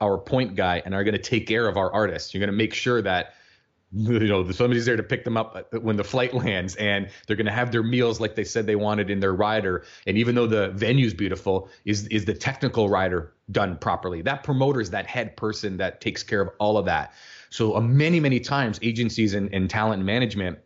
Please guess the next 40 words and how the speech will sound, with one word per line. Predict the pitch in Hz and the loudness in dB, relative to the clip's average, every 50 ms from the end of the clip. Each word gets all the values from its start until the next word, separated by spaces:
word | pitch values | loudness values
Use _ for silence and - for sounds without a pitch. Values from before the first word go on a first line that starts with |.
| _ _ | _ _
wanna | - 107 110 113 107 104 | -2 0 2 2 0 0
book | 98 117 113 - - | 0 0 0 2 2
with | 110 107 - - _ _ | -2 -2 -2 -10 _ _
the | 104 120 | -4 -4
promoter, | - - - 110 92 139 175 180 113 101 98 95 - - _ _ _ _ _ _ | -2 0 -2 0 2 2 2 2 2 0 -2 -4 -6 -14 _ _ _ _ _ _
sometimes | - - 226 320 - 240 165 143 107 | -4 -4 -4 -2 -2 0 0 0 0
more | 123 135 151 190 202 147 123 | 2 2 4 4 4 4 2
than | 117 113 117 113 | 2 0 0 0
the | 117 120 117 110 110 - | 0 0 0 -2 -4 -6
venue. | 101 107 120 139 190 226 220 123 78 67 - _ _ _ _ _ | -6 -2 0 0 2 0 0 -2 -4 -8 -14 _ _ _ _ _
You | 110 | 0
know, | 107 104 | 0 2
I've | 104 127 131 | 2 0 -2
seen | - - 135 123 117 113 113 95 | -4 -4 -4 -2 -2 -4 -6 -6
beautiful | 98 117 127 139 - 120 113 | -4 0 0 0 2 0 -2
venue | 101 113 117 127 120 107 98 | 0 0 0 0 0 -2 -2
not | 98 107 113 156 - | -2 -2 -2 -2 -2
get | - 110 - - | -4 -6 -4 -2
the | - 92 90 87 - - - - - - | -4 -2 -2 -2 -4 -8 -14 -20 -4 0
artist, | 107 104 98 95 95 98 - - - - _ | 0 2 2 2 2 0 0 -6 -10 -12 _
and | - 113 110 110 107 107 107 104 107 - _ | 0 0 2 2 2 2 0 0 -2 -4 _
sort | - - 185 175 151 | -4 0 2 2 2
of | 127 120 | 4 4
a, | 113 107 98 92 90 87 92 - _ _ _ | 4 4 4 2 0 -4 -10 -12 _ _ _
you | - 123 | -6 -2
know, | 95 95 95 | 0 0 0
a | |
half | 95 107 131 131 139 135 | 0 0 -2 -2 -2 -4
s-, | - - - - - - | -6 -10 -12 -12 -14 -16
venue | 107 92 98 113 113 113 110 110 117 | -16 -6 0 0 0 2 2 0 0
that | 113 107 104 95 | 2 0 0 0
maybe | 110 117 113 113 | -2 -2 0 0
isn't | 117 110 113 110 | -2 0 0 -2
as | 113 113 110 | -2 -2 0
beautiful | 92 127 131 139 - - 110 104 104 - - _ _ | 0 0 -2 -2 0 0 0 0 0 -2 -6 _ _
'cause | - 123 110 101 | -4 -4 -2 -2
the | 101 | -6
promoter | 98 92 113 113 113 123 156 196 185 139 | -6 -2 0 0 2 4 4 4 4 2
was | 110 104 101 92 95 | 2 0 -2 -2 -2
there. | 104 143 196 208 123 85 87 92 | -2 -2 0 0 -2 -4 -6 -10